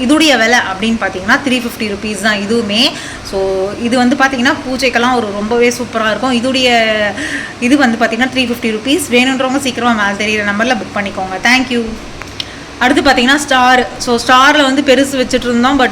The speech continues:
பெருசு வந்து இப்ப ஸ்டாக் இல்லாத காரணத்தால சின்னது மட்டுமே காமிக்கிறோம். So, சின்னது வந்து பார்த்தீங்கன்னா, ஒன் ஃபிஃப்டி ருப்பீஸ். So, வேணுன்றவங்க சீக்கிரமா மேல தெரியிற நம்பர்ல புக் பண்ணிக்கோங்க. இதே நிறைய ரிட்டர்ன் கிஃப்ட்டும் போய்கிட்டு இருக்கு. So, ரிட்டர்ன் கிஃப்ட் வேணும்னாலும்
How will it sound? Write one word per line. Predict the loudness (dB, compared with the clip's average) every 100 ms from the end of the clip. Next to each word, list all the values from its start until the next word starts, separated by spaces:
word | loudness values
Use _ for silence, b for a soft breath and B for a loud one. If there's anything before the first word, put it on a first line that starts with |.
| 0
பெருசு | 0 0 0
வந்து | 0 0
இப்ப | -2
ஸ்டாக் | 0 0 0 -2
இல்லாத | 0 0 0 0
காரணத்தால | 0 -2 -2 -2 -2 0
சின்னது | 0 0 -2
மட்டுமே | -2 0 0
காமிக்கிறோம். | 0 0 -4 -2 0 2 0 B B B
So, | -4 0
சின்னது | 2 4 4
வந்து | 2 2
பார்த்தீங்கன்னா, | 2 2 0 2
ஒன் | 0 -2
ஃபிஃப்டி | -4 -2
ருப்பீஸ். | -2 0 0 0 -2 B B
So, | -6 2
வேணுன்றவங்க | 4 4 2 2 2 0
சீக்கிரமா | 0 -2 0 0
மேல | 2 0 0
தெரியிற | 0 0 0 -2
நம்பர்ல | -2 -4
புக் | -4 -6
பண்ணிக்கோங்க. | -4 0 2
இதே | 4 4
நிறைய | 4 4 2
ரிட்டர்ன் | 0 0 -2
கிஃப்ட்டும் | -2 -2 -2
போய்கிட்டு | -2 -4 -6
இருக்கு. | 0 0 0 B B -6
So, | -2
ரிட்டர்ன் | -2 0
கிஃப்ட் | -2 0
வேணும்னாலும் | 2 2 2 2 2